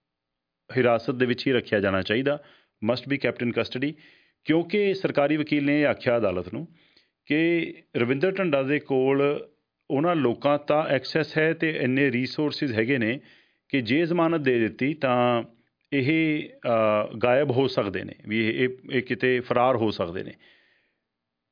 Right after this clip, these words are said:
ਸਰਕਾਰੀ ਵਕੀਲ ਨੇ ਇਹ ਵੀ ਕਿਹਾ ਕਿ ਅਠੱਤਰ ਹਜ਼ਾਰ ਡਾਲਰ ਇਹਨਾਂ ਦੇ ਘਰ ਚੋਂ ਬਰਾਮਦ ਵੀ ਹੋਇਆ ਸੀ। I guess ਉਹਨਾਂ ਦੀ ਇਹ ਅਠੱਤਰ ਹਜ਼ਾਰ ਡਾਲਰ ਨੂੰ ਕੋਟ ਕਰਨ ਦਾ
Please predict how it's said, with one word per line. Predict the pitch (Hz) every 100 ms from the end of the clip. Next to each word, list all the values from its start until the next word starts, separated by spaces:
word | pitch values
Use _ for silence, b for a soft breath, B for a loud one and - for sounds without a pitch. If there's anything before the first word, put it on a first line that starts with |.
| _ _ _ _ _ _
ਸਰਕਾਰੀ | - 143 151 156 175
ਵਕੀਲ | 175 165
ਨੇ | 170
ਇਹ | 180
ਵੀ | 185
ਕਿਹਾ | 165 143
ਕਿ | 143 160
ਅਠੱਤਰ | 156 - 135
ਹਜ਼ਾਰ | 127 135 131
ਡਾਲਰ | 117 113 123
ਇਹਨਾਂ | 131
ਦੇ | 127
ਘਰ | 147 117
ਚੋਂ | - 110
ਬਰਾਮਦ | 113 113 113
ਵੀ | 107
ਹੋਇਆ | 92 87 85
ਸੀ। | 90
I | - 110
guess | 113 110
ਉਹਨਾਂ | 123 127
ਦੀ | 123
ਇਹ | 113 117 110 104 B B -
ਅਠੱਤਰ | 123 139 - 123
ਹਜ਼ਾਰ | 127 127
ਡਾਲਰ | 104 110 107
ਨੂੰ | 113 113
ਕੋਟ | 110 113
ਕਰਨ | - 113 107
ਦਾ | 110 104